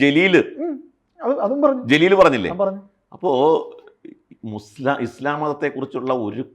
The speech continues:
Speaker 1: കമന്റും അത് മതേതരത്വത്തിന് ചേർന്നതായാലും ജനാധിപത്യത്തിന്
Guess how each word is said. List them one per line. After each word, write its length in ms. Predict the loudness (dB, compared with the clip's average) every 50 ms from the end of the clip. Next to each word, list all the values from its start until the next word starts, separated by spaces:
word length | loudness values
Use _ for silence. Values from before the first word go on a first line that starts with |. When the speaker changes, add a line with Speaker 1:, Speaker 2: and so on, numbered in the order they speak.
| -10
Speaker 1:
കമന്റും 440 | -8 -6 -6 -6 -6 -4 -4 -4 -4 -6 -12 -16 _ _ _ _ _ _ _ _ -10 -8 -4
അത് 140 | -2 0 0 0 0 -2
മതേതരത്വത്തിന് 760 | -4 -2 0 0 0 2 2 0 0 0 -2 -4 -4 -4 -6 -2 0
ചേർന്നതായാലും 840 | 0 0 0 0 -2 0 2 2 2 2 2 2 0 0 -2 -4 -8 -10 -16 _ _ _ _ -10 -6
ജനാധിപത്യത്തിന് 840 | -6 -4 -2 0 -2 -2 -2 -2 -2 -2 -2 -2 -2 -4 -4 -4 -6